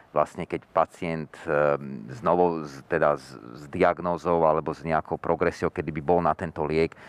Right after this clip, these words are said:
tak, eh, tento cap je vyčerpaný a samozrejme je to problém, lebo máte nejakých pacientov, ktorým to schválili a teraz v zásade to neschvalujú, lebo je teda koniec roka a peniaze sú vyčerpané. Tak snažíme sa to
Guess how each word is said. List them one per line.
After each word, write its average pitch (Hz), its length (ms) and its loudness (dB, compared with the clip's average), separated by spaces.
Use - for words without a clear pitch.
tak, - 180 -4
eh, 76 160 2
tento 80 480 0
cap 92 160 0
je 80 160 -2
vyčerpaný 82 720 -2
a 73 100 4
samozrejme 78 560 -2
je 78 140 0
to - 80 -2
problém, 69 400 -2
lebo 69 160 -2
máte 73 420 -2
nejakých 92 320 -4
pacientov, 90 460 -2
ktorým 85 240 -2
to - 80 -8
schválili 85 640 2
a - 80 -8
teraz 80 320 0
v 71 160 -18
zásade 80 420 0
to 82 140 -6
neschvalujú, 80 580 0
lebo 76 300 0
je 76 160 2
teda 71 180 -2
koniec 76 380 -6
roka 78 320 0
a - 80 -2
peniaze 76 400 -4
sú - 100 -16
vyčerpané. 69 600 -6
Tak - 160 -8
snažíme 90 480 0
sa 85 160 -4
to 80 240 0